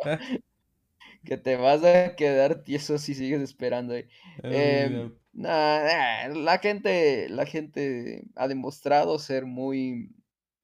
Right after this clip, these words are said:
Speaker 2: primero, de poca memoria y segundo, em, muy fanboy de, de estos nombres, ¿no? Entonces,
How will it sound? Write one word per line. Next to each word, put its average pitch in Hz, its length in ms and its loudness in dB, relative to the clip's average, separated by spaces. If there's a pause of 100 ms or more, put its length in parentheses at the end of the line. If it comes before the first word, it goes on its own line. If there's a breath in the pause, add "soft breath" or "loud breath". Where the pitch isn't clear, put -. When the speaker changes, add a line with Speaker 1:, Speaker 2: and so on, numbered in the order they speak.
(380)
Speaker 2:
primero, 143 320 -2
de 151 100 0
poca 135 300 -6
memoria 120 360 -4
y 123 60 -8
segundo, 131 640 -6 (500 soft breath)
em, 123 800 -6 (720)
muy 160 220 -4
fanboy 135 580 -2 (260)
de, 117 520 -6
de 127 80 -6
estos 127 280 -12
nombres, 95 460 -12
¿no? - 360 -20
Entonces, 117 580 -14